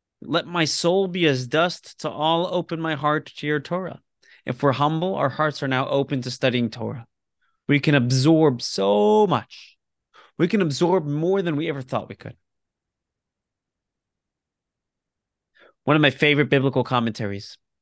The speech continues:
the Kli Yakar, explains, why are we praying to be like earth?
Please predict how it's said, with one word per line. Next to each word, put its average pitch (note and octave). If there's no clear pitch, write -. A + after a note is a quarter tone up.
the B2
Kli E3+
Yakar, A#2
explains, A#2+
why C#3+
are F3+
we F3
praying C3+
to B2
be A#2+
like G#2
earth? A2+